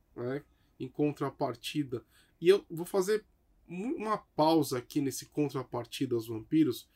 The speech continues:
porque quando você fala de White Wolf, isso é uma coisa que vocês vão perceber em relação a todos os cenários, é que você tem duas maneiras de você interpretar, ah, os jogos da White Wolf. Ou você enxerga apenas aquele jogo,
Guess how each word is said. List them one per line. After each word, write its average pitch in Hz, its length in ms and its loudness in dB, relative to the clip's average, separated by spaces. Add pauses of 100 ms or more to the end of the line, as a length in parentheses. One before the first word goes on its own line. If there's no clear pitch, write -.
(280)
porque 220 400 -4 (800)
quando 320 220 2
você 269 240 4
fala 156 320 4
de 131 80 -2
White 131 240 0
Wolf, 147 380 4 (100)
isso 160 220 0
é 175 40 2
uma 156 140 -2
coisa 143 280 0
que 139 100 -10
vocês 131 300 -6
vão 131 100 0
perceber 123 680 0 (180)
em - 80 -4
relação 123 540 -4
a 113 60 -8
todos 160 360 0
os 123 140 -10
cenários, 120 640 -2
é 156 140 2
que 180 440 -6
você 151 300 2
tem 190 180 -2
duas 208 240 -2
maneiras 175 580 4
de 156 80 -10
você 160 260 -2
interpretar, 170 720 0 (360)
ah, 120 220 -6
os 131 120 -2
jogos 180 400 2
da 175 80 0
White 160 260 0
Wolf. - 280 -4 (520)
Ou 240 140 4
você 247 380 0
enxerga 147 500 0
apenas 190 480 6
aquele 139 260 -6
jogo, 120 360 -2